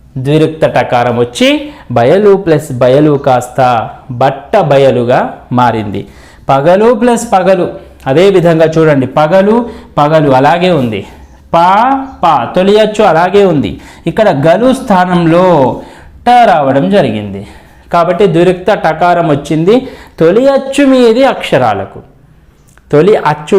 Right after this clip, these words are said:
మీద ఉన్న అక్షరాల బదులుగా మనకి ద్విరుక్త ట వచ్చింది. చివర ప్లస్ చివర, అదే విధంగా చివర ఉంది,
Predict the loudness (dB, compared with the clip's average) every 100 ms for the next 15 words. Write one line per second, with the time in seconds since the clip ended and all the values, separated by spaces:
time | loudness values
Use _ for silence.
0 | 2 2 2 2 2 0 0 -2 -2 0
1 | 2 4 2 0 2 0 2 2 4 2
2 | 2 0 0 0 0 0 -4 -2 0 0
3 | -4 -4 -2 0 0 0 -2 -4 -10 -10
4 | -12 -16 -20 -20 -20 -2 2 4 4 2
5 | 2 2 0 -2 -6 -18 -20 -20 -8 -4
6 | 0 2 2 2 0 -2 2 2 2 2
7 | 2 2 0 0 -2 0 2 2 0 0
8 | 0